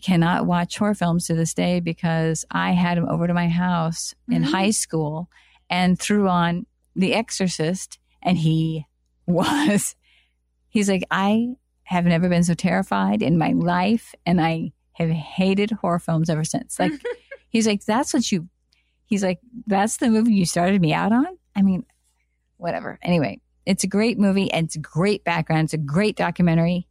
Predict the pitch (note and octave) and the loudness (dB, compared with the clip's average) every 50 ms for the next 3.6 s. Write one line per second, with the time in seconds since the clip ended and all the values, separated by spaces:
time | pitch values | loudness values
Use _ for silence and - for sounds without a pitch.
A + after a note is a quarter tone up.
0 | _ - E3+ D3+ E3+ F3 D#3+ F3 F3 E3+ F#3 - - E3+ D#3+ E3 F3 E3 D#3+ E3 | _ -6 -4 0 0 0 2 2 2 0 0 0 0 2 2 4 4 4 4 2
1 | E3 - D#3 D#3+ D#3 D3+ D#3+ E3 F3 - _ _ _ _ _ _ _ _ _ _ | 2 2 0 0 0 0 0 -2 -6 -8 _ _ _ _ _ _ _ _ _ _
2 | _ _ _ _ _ _ _ _ _ _ _ _ _ _ _ _ _ _ _ - | _ _ _ _ _ _ _ _ _ _ _ _ _ _ _ _ _ _ _ -4
3 | F#3+ - G3+ F3+ D#3+ - G3+ G3+ F#3 F3+ F3+ F#3 | -2 0 0 0 0 2 2 4 4 4 4 2